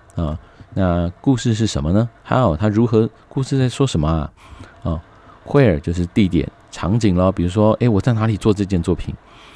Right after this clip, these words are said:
或者是说这个故事的场景是在哪里？哦，画中的主题故事场景在什么地方？那 when 呢，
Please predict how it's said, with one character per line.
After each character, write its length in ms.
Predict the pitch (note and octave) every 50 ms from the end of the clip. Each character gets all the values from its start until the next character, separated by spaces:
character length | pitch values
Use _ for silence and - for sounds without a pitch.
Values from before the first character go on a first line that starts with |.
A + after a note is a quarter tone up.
| - - - - -
或 80 | F#2+
者 80 | F2+ F2
是 160 | E2 F2 F#2
说 280 | E2+ - F2+ F2 F2 E2+
这 120 | - -
个 80 | - F2+
故 220 | - E3 F3 D3
事 140 | B2 - A2
的 100 | E2 D#2+
场 340 | - - - - - F#2 B2+
景 160 | - A2 E2
是 140 | D2+ - F2+
在 120 | F2 D#2+
哪 140 | D2+ C#2+ C#2+
里？ 120 | D2 C#2+ D#2+ -
哦， 120 | - D#2+
画 240 | D2+ - - A2+ G#2
中 160 | F#2 - G2+
的 60 | G2+ F#2
主 160 | - - D#2+
题 180 | D2+ - E2+
故 160 | F2+ - B2 A2+
事 160 | G#2+ - G#2
场 200 | F2 - F#2+ G2+
景 120 | G2+ F2+
在 120 | F2 G2 F#2
什 100 | - -
么 80 | D#2
地 140 | F2+ G2+ G2
方？ 200 | G2 G#2+ G#2 A2 A2+ - _ _ _ _ _ _ _ _ _ _ - _ - F#2+ - _ -
那 200 | - G2+ F2+ E2+
when 380 | E2+ - - - D#3+ D3+ C3 A#2
呢， 220 | A2 G#2+ G2+ G2